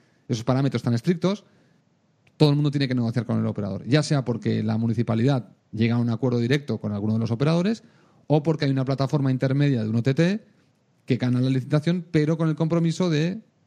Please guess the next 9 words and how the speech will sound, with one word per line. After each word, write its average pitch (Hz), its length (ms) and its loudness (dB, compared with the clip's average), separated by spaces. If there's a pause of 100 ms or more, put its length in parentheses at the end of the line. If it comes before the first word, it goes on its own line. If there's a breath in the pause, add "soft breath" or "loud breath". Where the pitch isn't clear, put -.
(400)
eh, 104 680 -4 (300)
que 131 100 -2
esa 120 140 -2
plataforma 127 320 0
va 147 40 0
a 127 40 0
estar 123 420 -2 (120)
conectada 123 420 0
siempre 139 560 -2